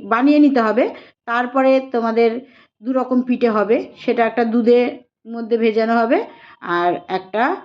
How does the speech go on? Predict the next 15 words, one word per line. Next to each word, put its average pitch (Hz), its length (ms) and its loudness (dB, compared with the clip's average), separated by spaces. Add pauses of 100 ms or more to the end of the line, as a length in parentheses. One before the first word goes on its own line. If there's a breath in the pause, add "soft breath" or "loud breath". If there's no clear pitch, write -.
(120)
সেদ্ধ 202 460 -2 (360)
পিঠে 180 200 -10
হবে। 165 280 -6 (280 loud breath)
সেটা 277 360 -2
সবটাই 262 440 0
কিভাবে, 277 440 4
কিভাবে 269 360 4
হবে 254 360 0 (220 loud breath)
সেটা 233 220 -8
তোমাদেরকে 233 540 -2
অবশ্যই 233 420 2
শেয়ার 269 260 2
করব। 262 460 0
আগে 190 220 -2
আমরা 202 380 0